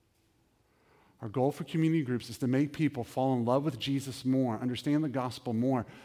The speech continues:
be more obedient, fight their sin more.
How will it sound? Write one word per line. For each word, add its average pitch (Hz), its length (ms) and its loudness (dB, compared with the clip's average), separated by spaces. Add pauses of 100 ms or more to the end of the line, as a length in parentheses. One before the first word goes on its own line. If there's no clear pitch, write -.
be 143 120 6
more 139 320 6
obedient, 151 560 2
fight 151 300 -2
their 156 120 -2
sin 135 460 -2 (360)
more. 127 580 2